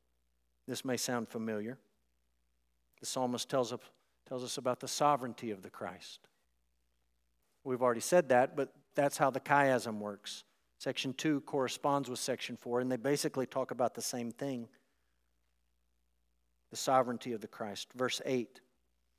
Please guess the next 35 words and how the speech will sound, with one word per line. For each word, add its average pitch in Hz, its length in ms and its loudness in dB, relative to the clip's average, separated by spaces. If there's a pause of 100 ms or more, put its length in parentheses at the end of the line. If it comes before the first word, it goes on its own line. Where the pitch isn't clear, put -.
(340)
"Ask 160 560 6 (520)
of 135 100 -2
me." 143 480 2 (180)
Now 127 100 2
notice 156 640 4
we're 147 100 2
picking 160 380 0
up 151 160 4
in 151 80 0
the 147 80 2
middle 165 280 8
of 131 120 6
a 123 60 -2
quotation 117 680 -4
here. 98 240 -14 (800)
This 123 140 -4
is 123 60 -6
the 127 100 0
Father 156 420 8
speaking 151 540 0
to 151 100 -2
the 139 80 0
Son. 127 380 2
"You're 151 160 4
my 170 160 6
Son, 143 360 0
today 143 280 4
I've 156 140 4
begotten 139 440 4
you." 127 180 -2 (280)
The 123 100 -6
quotation 160 580 2
continues, 143 540 -2
verse 147 340 2
eight, 139 300 2